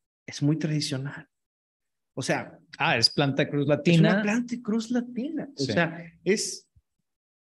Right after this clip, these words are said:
Speaker 1: muy, muy, ahí en mis fotos debo traer una foto aérea que se ve justamente la, la, la planta.
Speaker 2: Sí.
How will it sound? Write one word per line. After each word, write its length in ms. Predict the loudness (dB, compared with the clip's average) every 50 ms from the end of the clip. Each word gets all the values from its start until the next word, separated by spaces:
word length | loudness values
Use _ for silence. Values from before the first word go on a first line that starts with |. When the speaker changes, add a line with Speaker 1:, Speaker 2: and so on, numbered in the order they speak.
| _ -4
Speaker 1:
muy, 300 | 0 2 4 4 4 4
muy, 180 | 4 2 0
ahí 140 | -2 -2 -2
en 220 | -2 0 0 0
mis 300 | 0 -2 -4 -8 -12 -10 _
fotos 720 | -8 -8 -6 -4 -4 -4 -4 -6 -8 -14 -18 -20 _ _ _
debo 240 | -8 -6 -6 -4 -6 -6
traer 220 | -4 -2 -2 -2
una 260 | -2 -2 -4 -4 -6 -8 _ _ _ _ _ _ _
foto 260 | -8 -8 -4 -2 0
aérea 340 | 0 0 2 0 0 0 -2
que 140 | -2 -4 -6
se 140 | -6 -4 -4
ve 120 | -4 -6 -6
justamente 420 | -8 -8 -6 -4 -4 -4 -4 -4
la, 180 | -4 -2 -2 -2
la, 220 | -4 -4 -6 -8 -6
la 180 | -4 -4 -4 -2
planta. 480 | -2 -2 -2 -2 -4 -6 -10 -12 -12 -12
Speaker 2:
Sí. 200 | -10 -8 -6